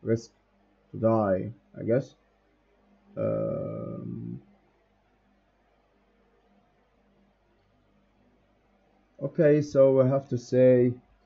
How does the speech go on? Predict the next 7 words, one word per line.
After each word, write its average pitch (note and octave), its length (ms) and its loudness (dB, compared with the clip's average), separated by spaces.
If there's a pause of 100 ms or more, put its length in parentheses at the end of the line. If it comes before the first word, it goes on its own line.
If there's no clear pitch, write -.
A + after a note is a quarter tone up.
(520)
super C#3 380 -4
bye-bye A#2+ 720 2 (420)
for A2 380 2 (420)
the G#2+ 120 0
lovely B2 640 4
stock - 580 -4
cooler. C3 320 0